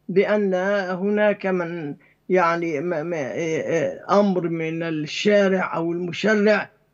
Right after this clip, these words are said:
بأن تتخذ المرأة هذه الأعشاب عند رمضان أو عند الحج.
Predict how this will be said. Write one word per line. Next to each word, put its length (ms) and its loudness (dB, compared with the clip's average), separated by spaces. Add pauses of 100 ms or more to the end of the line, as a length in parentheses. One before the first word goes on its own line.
بأن 300 0
تتخذ 560 -8
المرأة 520 0
هذه 320 -6
الأعشاب 720 -4 (340)
عند 280 4
رمضان 560 0
أو 140 -2
عند 200 0
الحج. 460 -8